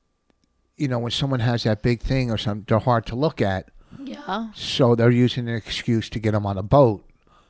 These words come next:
Speaker 1: So they'll go, you know,
Speaker 2: No, but
Speaker 1: the
Speaker 2: they've lived, some of them
Speaker 1: gods.
Speaker 2: have lived with that, like, 'cause they don't have any doctors or whatever.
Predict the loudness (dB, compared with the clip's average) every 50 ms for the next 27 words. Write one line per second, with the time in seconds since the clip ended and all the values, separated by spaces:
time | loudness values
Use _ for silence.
0 | _ _ _ _ -8 -6 -4 -2 -2 0 0 0 2 2 0 -2 -4 -4 -4 0
1 | 2 4 4 4 4 4 4 4 2 4 4 6 6 8 8 8 8 8 6 6
2 | 4 4 4 2 2 2 2 2 2 0 -2 -2 0 0 0 -2 -2 -2 0 0
3 | 0 0 -2 -8 _ -20 -20 _ _ _ _ _ _ _ _ _ -4 -4 -2 0
4 | 0 0 0 -2 -2 -2 -2 -2 -2 -2 -2 -2 -2 -2 -2 -2 -2 -2 -2 -4
5 | -4 -6 -8 -8 -6 -6 -6 -4 -4 -4 -4 -6 -6 -8 -10